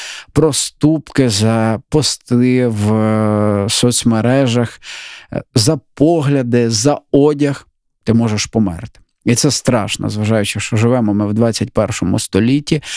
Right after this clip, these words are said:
зважаючи, що Індія є одна з передових за економічним і науковим потенціалом країн світу, і при тому там відбувається в прямому сенсі пекло. Тим не менше, текст,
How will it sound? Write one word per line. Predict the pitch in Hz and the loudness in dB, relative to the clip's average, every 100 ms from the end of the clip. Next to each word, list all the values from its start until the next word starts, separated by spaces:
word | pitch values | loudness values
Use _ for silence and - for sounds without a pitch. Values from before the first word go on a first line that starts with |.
| - - - | -8 -6 -2
зважаючи, | 107 120 131 143 123 120 | 2 2 4 2 0 -2
що | - - | 0 2
Індія | 127 147 135 110 101 | 4 4 2 2 2
є | 107 107 | 2 0
одна | - 117 127 123 | 0 2 2 2
з | 107 - | -2 -4
передових | - 127 135 127 123 127 120 107 - | 0 2 2 2 2 2 2 0 -4
за | 104 110 | 0 0
економічним | 101 113 107 110 147 147 - 139 123 110 87 58 | 0 0 0 2 0 0 2 2 2 0 -2 0
і | 104 98 | 0 2
науковим | 110 113 107 127 123 110 | 2 0 0 0 2 0
потенціалом | 113 113 107 - 123 113 104 | 0 0 0 0 0 0 -2
країн | - 117 107 | 0 0 0
світу, | 104 - 123 165 185 170 _ _ _ _ - | -2 0 0 2 0 -2 _ _ _ _ -2
і | |
при | 147 110 | 0 0
тому | - 117 151 165 _ _ _ _ | 0 0 0 -6 _ _ _ _
там | 131 131 | 0 2
відбувається | 101 98 98 113 120 - 127 - _ _ | 0 -2 0 2 0 -2 -4 -6 _ _
в | |
прямому | - 110 107 117 113 107 _ _ _ _ | -4 0 2 0 -2 -4 _ _ _ _
сенсі | - 107 110 - - 107 _ _ - | -4 0 0 0 -4 -6 _ _ -4
пекло. | 110 101 - - 123 _ - - - | -2 -2 -6 -12 -14 _ -12 -10 0
Тим | 185 208 | 2 2
не | 185 | 2
менше, | 175 139 113 - 110 - | 2 0 -2 -6 -8 -10
текст, | - 151 - - - - | 0 0 0 -4 -4 -8